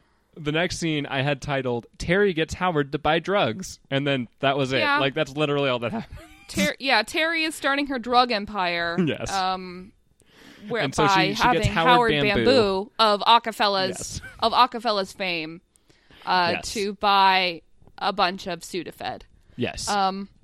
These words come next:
Speaker 2: and then we move forward. Ke-, Ken Tanaka.
Speaker 1: Yep.
Speaker 2: You remember him.
Speaker 1: I, oh,
Speaker 2: He,
Speaker 1: God.
Speaker 2: uh, he coaches the football team.
Speaker 1: Yep.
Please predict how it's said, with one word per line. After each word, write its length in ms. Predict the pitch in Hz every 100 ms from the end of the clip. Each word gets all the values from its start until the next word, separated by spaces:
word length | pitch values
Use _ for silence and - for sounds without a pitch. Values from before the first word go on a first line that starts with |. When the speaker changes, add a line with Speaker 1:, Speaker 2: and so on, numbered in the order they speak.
| _ - _ _ _ - _ -
Speaker 2:
and 340 | 214 240 262 254
then 420 | 294 294 151 156 -
we 240 | 214 240
move 260 | 247 254 247
forward. 520 | 247 269 240 139 - -
Ke-, 280 | - 269 262 - -
Ken 400 | - 294 285 294
Tanaka. 600 | - 277 277 277 - 85
Speaker 1:
Yep. 200 | - - -
Speaker 2:
You 140 | 254
remember 360 | 277 220 185 170
him. 260 | 175 156 131
Speaker 1:
I, 220 | 123 123 117
oh, 60 |
Speaker 2:
He, 320 | 117 233 262 240
Speaker 1:
God. 340 | 226 214 190
Speaker 2:
uh, 60 | 233
he 120 | 277
coaches 340 | 285 240 233
the 80 | 233
football 380 | 294 262 185 180
team. 320 | 185 147 110
Speaker 1:
Yep. 180 | 123